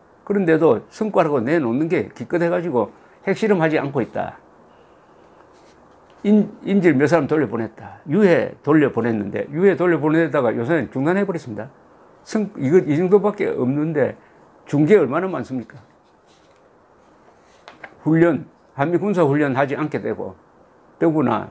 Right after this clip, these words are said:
김정은을 세 번이나 만나주고 해서 김정은의 국제적 위상을 높여주고 그리고 중국이 북한에 대해서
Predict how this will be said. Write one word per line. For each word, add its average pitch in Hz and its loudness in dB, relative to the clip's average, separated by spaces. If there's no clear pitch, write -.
김정은을 156 0
세 156 4
번이나 175 2
만나주고 175 -2
해서 156 0
김정은의 160 0
국제적 170 0
위상을 165 2
높여주고 156 -2
그리고 143 2
중국이 156 2
북한에 190 0
대해서 135 -2